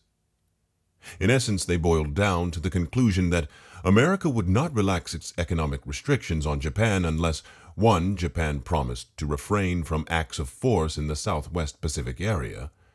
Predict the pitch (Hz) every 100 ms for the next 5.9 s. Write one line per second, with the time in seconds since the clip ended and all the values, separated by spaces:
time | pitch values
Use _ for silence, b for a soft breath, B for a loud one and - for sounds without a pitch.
0 | b b b - 120 92 95 90 92 82
1 | 80 76 92 95 78 82 76 87 78 76
2 | 73 71 - 90 76 67 65 71 101 98
3 | 62 67 90 B B B 95 85 104 127
4 | 90 85 90 80 76 - 92 80 - 80
5 | 82 73 143 165 - 62 57 - 73